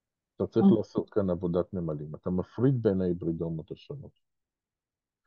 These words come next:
Speaker 1: אתה חייב לוודא שבכל מבחנה יש היברידומה אחת בלבד. אחרת זה יהרס לך, נכון?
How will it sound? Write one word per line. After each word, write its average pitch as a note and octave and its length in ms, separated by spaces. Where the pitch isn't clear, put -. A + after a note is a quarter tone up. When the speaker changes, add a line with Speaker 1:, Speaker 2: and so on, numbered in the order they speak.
Speaker 1:
אתה A2+ 120
חייב A#2+ 440
לוודא G#2+ 420
שבכל A#2 500
מבחנה A2+ 480
יש - 140
היברידומה G#2 680
אחת B2+ 440
בלבד. A2 540
אחרת F2+ 360
זה F#2 100
יהרס F2+ 340
לך, F2+ 260
נכון? G#2+ 300